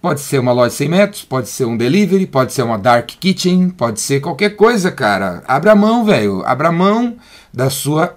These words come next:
ideia, abre mão da sua teimosia, mente aberta. Pra ter essa mente aberta e ser flexível, tem que se meter em lugares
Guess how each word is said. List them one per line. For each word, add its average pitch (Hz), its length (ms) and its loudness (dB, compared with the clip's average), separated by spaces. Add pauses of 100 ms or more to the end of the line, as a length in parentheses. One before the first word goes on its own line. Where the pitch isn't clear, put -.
ideia, 120 480 -2
abre 117 180 0
mão 120 200 -2
da 123 100 -2
sua 123 160 -8
teimosia, 107 640 -4
mente 101 340 -4
aberta. 104 540 -4 (560)
Pra 120 140 -8
ter 147 100 -2
essa 151 180 -4
mente 151 240 -4
aberta 113 540 -2 (720)
e 139 80 -6
ser 135 220 -2
flexível, 117 680 -4
tem 165 220 -4
que - 80 -10
se 160 160 -4
meter 151 520 -4
em 156 120 -6
lugares 151 480 -2